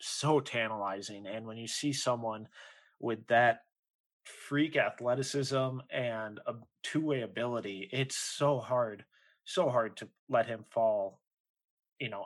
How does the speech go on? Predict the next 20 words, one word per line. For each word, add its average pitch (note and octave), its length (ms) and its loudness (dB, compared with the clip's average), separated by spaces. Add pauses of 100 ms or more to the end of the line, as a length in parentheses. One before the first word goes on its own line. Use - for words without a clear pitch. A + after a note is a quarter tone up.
out A2+ 140 2
of A2 100 -2
the G#2 80 -6
lottery. G2 520 -2
So G#2+ 420 -2 (920)
with C3+ 200 2
how C#3+ 560 4 (600)
good B2+ 240 4
he B2 160 -10
potentially A#2+ 640 -4
could G#2+ 280 -8
be, A2 180 -4
it's, C3+ 160 -2
it's D3+ 180 -2
kind D#3+ 240 0
of C3+ 240 0 (280)
like B2 240 0
the B2+ 80 -2
Kuminga A#2+ 440 0
effect, A#2 500 0